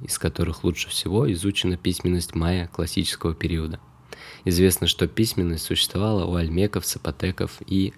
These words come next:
эпиальмеков, то есть, так сказать, пред-, э,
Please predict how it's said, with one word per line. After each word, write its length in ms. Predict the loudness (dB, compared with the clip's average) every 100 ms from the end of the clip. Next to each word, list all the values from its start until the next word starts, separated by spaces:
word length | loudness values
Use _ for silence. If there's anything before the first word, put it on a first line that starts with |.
| -2
эпиальмеков, 800 | 0 0 -2 -4 -4 -6 -10 -20 -6
то 80 | -4
есть, 160 | -4 -10 -18 -18 -18 -20 -20 -4
так 180 | 0 0
сказать, 240 | 0 -2 -2 -12 _ _
пред-, 360 | 10 10 8 -2
э, 360 | -2 0 0